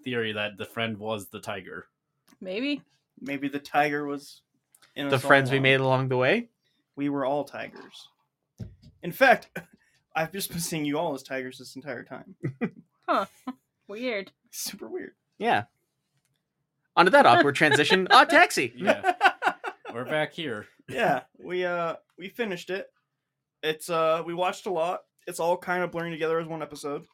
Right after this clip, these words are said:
Speaker 1: That's fine. We're
Speaker 3: So
Speaker 1: gonna talk about it all.
Speaker 3: Um, E, start us off, 'cause that's the only way my memory's gonna get jogged.
Speaker 4: Halloween.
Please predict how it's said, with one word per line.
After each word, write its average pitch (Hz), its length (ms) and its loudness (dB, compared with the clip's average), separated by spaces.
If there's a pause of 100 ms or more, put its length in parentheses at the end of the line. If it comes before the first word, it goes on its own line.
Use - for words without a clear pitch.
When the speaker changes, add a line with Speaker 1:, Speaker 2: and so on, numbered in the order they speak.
(140)
Speaker 1:
That's - 160 -12
fine. 107 340 -8 (220)
We're 110 180 -10
Speaker 3:
So 147 200 -2
Speaker 1:
gonna 117 220 -2
talk 123 260 -8
about 98 180 -10
it 98 100 -10
all. 98 260 -8 (1400)
Speaker 3:
Um, 143 440 0 (1120)
E, 294 140 -2
start 254 260 0
us 214 100 -8
off, 214 260 2 (160)
'cause 165 140 -8
that's 202 320 -4
the 196 140 0
only 196 160 -2
way 190 100 -2
my 185 100 -4
memory's 175 320 -8
gonna 165 140 -8
get 151 140 -6
jogged. - 300 -12 (100)
Speaker 4:
Halloween. 214 480 6